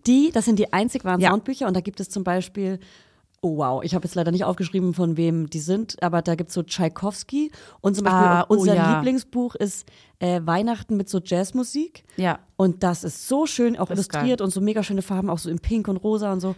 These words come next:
Speaker 2: Ja, für die Kleine, ja, für die Großen geht's jetzt schon nicht mehr.
Speaker 1: Genau,
Speaker 2: Da
Speaker 1: aber
Speaker 2: brauchen wir jetzt
Speaker 1: also
Speaker 2: schon Vorlesebücher.
Speaker 1: dadurch, dass sie es mag, mag er es auch wieder
Speaker 2: Mhm.
Speaker 1: und guckt es an, aber er braucht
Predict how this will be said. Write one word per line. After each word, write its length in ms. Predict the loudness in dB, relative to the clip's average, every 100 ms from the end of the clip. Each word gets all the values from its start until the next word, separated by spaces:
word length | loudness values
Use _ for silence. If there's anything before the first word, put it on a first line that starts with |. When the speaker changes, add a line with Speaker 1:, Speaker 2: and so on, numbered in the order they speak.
| -6
Speaker 2:
Ja, 80 | -2
für 140 | 0
die 80 | 0
Kleine, 320 | 4 6 6
ja, 160 | 6 4
für 120 | 0
die 60 | -6
Großen 280 | -2 -4 -2
geht's 220 | -4 -4
jetzt 180 | -8 -6
schon 140 | -8
nicht 180 | -8 -6
mehr. 180 | -6 -6 -6
Speaker 1:
Genau, 140 | 0
Speaker 2:
Da 60 | 2
Speaker 1:
aber 80 | 4
Speaker 2:
brauchen 80 | 4
wir 60 | 4
jetzt 60 |
Speaker 1:
also 120 | 4
Speaker 2:
schon 100 | 2
Vorlesebücher. 380 | 2 0 4 4 4 2
Speaker 1:
dadurch, 100 | 0
dass 140 | 0
sie 220 | 0 -2
es 200 | -2 -4
mag, 400 | -2 0 -2 -4
mag 200 | -2 0
er 120 | 2 0
es 140 | 0
auch 220 | -4 -4
wieder 240 | -4 -4 -8 _ _ _
Speaker 2:
Mhm. 220 | -8 -2
Speaker 1:
und 140 | 0 0
guckt 200 | -2 -2
es 120 | -4
an, 180 | -2 -2
aber 260 | -2 -4
er 140 | -4 -4
braucht 220 | -4 -4